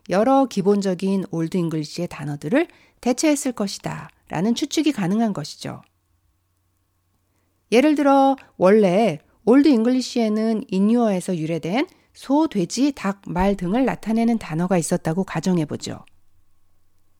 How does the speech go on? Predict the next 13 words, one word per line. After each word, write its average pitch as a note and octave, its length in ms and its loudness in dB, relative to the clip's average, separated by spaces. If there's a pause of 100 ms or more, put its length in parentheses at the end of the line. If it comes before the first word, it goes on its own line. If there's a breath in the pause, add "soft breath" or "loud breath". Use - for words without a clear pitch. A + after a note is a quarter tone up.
그런데 F3+ 500 -2 (260 soft breath)
바이킹의 D4 460 4
점령으로 G#3 560 0
인해 A3+ 340 -2 (220 soft breath)
올드 B3+ 300 4
노스의 C#4+ 420 4
단어들이 E3 580 -2 (160)
인유어 A#3+ 420 2
단어들을 E3+ 520 -6
대신하게 A#3 460 -2
되었습니다. D#3 840 -8 (1600)
그러한 G#3 340 2
단어들이 F3+ 540 -2